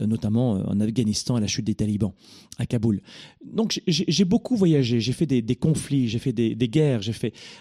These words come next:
euh, en tant que journaliste, j'ai, entrepreneur depuis tout petit, j'ai été pompier volontaire, je vous donne des, des lieux exactement pour que vous compreniez que je fabule pas.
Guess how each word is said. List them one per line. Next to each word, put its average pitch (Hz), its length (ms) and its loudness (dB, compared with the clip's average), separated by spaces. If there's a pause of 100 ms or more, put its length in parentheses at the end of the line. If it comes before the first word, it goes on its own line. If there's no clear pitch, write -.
euh, 104 160 -2 (160)
en 117 160 -2
tant 117 100 -2
que 120 60 -2
journaliste, 135 520 2
j'ai, - 280 -4 (200)
entrepreneur 135 520 0
depuis 120 300 -2
tout - 160 -2
petit, 147 460 2 (340)
j'ai 113 120 -2
été 127 160 0
pompier 135 280 2
volontaire, 147 400 2
je 101 60 -6
vous 120 60 -2
donne 120 200 2
des, 107 140 -2
des 110 180 0
lieux 131 260 2
exactement 117 520 -2
pour 104 140 -6
que 92 40 -10
vous 98 100 -6
compreniez 113 380 -2
que 107 60 -2
je 92 80 0
fabule 110 340 0
pas. 175 200 2